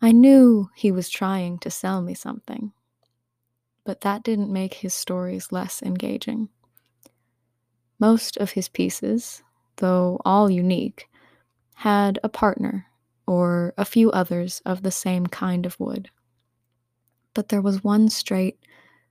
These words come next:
plain stick that seemed to be all alone. I asked him about it, and he told me its story.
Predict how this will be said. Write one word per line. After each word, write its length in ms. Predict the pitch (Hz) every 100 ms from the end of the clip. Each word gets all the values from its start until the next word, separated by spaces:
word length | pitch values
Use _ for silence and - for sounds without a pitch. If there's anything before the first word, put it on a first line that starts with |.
| _
plain 400 | - 190 190 196
stick 560 | - - - - - _ _ _ _ _
that 180 | - -
seemed 520 | - 196 196 190 196
to 260 | 190 - 190
be 180 | 190 185
all 240 | 196 180 185
alone. 420 | 190 - 190 202 _ _ _ _ _ _ _ _ _ _ _ _ _ -
I 100 | 202
asked 320 | 202 208 -
him 120 | 185
about 280 | 185 208 202
it, 140 | 196 - _ _ _ _ _ _
and 120 | 190
he 120 | 180 196
told 240 | - 196
me 140 | 190
its 240 | 185 - -
story. 420 | - - 240 240